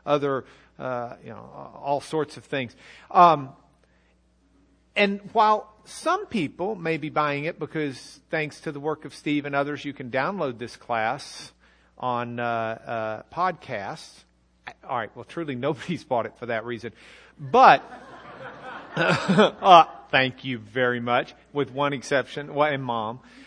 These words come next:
Um, uh, uh, but for that, most people are downloading music. Now,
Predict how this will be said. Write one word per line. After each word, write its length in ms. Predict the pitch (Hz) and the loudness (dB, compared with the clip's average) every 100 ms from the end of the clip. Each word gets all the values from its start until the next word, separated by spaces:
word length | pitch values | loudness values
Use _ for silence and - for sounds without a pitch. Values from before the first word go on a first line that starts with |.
| - - | -16 6
Um, 440 | 170 160 151 135 - - - - - - - - - - - - | 10 10 10 6 -6 -16 -16 -16 -16 -16 -16 -18 -20 -20 -20 -4
uh, 20 | |
uh, 680 | 160 147 139 139 156 147 151 | 4 6 6 2 2 2 0
but 680 | 165 135 131 233 277 - | -6 -2 8 10 8 2
for 240 | 247 233 208 | 4 6 8
that, 440 | 233 190 - - | 8 8 6 -2
most 680 | 180 226 381 453 415 - - | -2 6 8 8 6 2 2
people 880 | 339 330 302 - 156 135 165 214 190 - _ _ | 4 6 4 2 4 4 2 -2 -6 -18 _ _
are 120 | 226 | 0
downloading 840 | 180 233 226 202 160 151 160 202 196 - _ _ | 2 4 4 4 4 4 0 -6 -10 -18 _ _
music. 560 | 277 285 240 131 - - - - - - _ _ _ _ _ _ _ _ - | -6 -4 -4 -8 -12 -16 -20 -20 -20 -20 _ _ _ _ _ _ _ _ 0
Now, 240 | 175 180 | 2 2